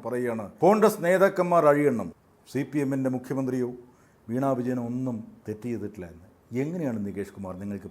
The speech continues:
പറയാൻ കഴിയുന്നത്? എന്തെങ്കിലുമൊക്കെ ഔദാര്യങ്ങൾ കിട്ടുമെന്ന് കരുതി നിങ്ങൾക്ക് ഇങ്ങനെ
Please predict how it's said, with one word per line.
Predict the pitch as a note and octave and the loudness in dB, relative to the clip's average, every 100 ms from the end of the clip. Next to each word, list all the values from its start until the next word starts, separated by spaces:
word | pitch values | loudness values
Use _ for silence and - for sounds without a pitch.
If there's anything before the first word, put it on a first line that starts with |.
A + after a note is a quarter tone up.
| - | -14
പറയാൻ | F#2 G2+ G2 | -10 -8 -8
കഴിയുന്നത്? | F2 E2+ - - - _ _ | -14 -20 -20 -20 -20 _ _
എന്തെങ്കിലുമൊക്കെ | C3+ F#3 G#3 F#3+ G3+ F3 F3+ | 0 4 4 6 6 6 2
ഔദാര്യങ്ങൾ | D#3+ D3+ E3 D#3 D#3 | 2 4 4 2 0
കിട്ടുമെന്ന് | C3+ B2+ C3+ C3 A2+ | -4 -6 -4 -2 -2
കരുതി | G#2 F2+ D2+ _ _ _ | -4 -6 -14 _ _ _
നിങ്ങൾക്ക് | C3+ F3 F#3 E3+ G2+ A#2 - - | -2 0 0 -2 -4 -6 -16 -8
ഇങ്ങനെ | C#3+ F3+ F#3+ | -4 -2 0